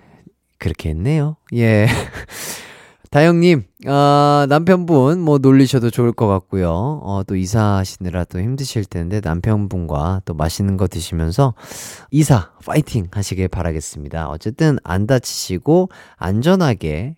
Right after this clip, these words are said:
또 새로운 곳에서 행복한 생활 이어가시길 바라겠습니다. 박희정님, 저희 집 늦둥이가 여덟 살이라 매일 제가 등하교를 시키는데요. 한 번은 제가 너무 힘들어서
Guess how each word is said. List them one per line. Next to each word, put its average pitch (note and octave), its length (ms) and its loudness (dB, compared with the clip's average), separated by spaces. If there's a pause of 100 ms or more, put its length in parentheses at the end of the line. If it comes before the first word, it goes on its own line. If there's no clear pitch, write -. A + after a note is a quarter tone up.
(160)
또 E2+ 320 -2
새로운 C#3 500 -2
곳에서 F2 580 -2 (420)
행복한 B2 340 -2
생활 D#2 320 -4 (120)
이어가시길 E2+ 560 0
바라겠습니다. D#2 720 -2 (680)
박희정님, F3 920 0 (420)
저희 F3+ 260 6
집 F#3 240 -2
늦둥이가 C3 960 2
여덟 G#2+ 440 2
살이라 A#2+ 720 0
매일 D3 340 0
제가 A2+ 240 -2
등하교를 D3+ 540 -4
시키는데요. G#2+ 720 -4 (460)
한 G#3 220 2
번은 D3+ 400 2
제가 G2+ 260 -2
너무 C3 480 0
힘들어서 A2 720 -4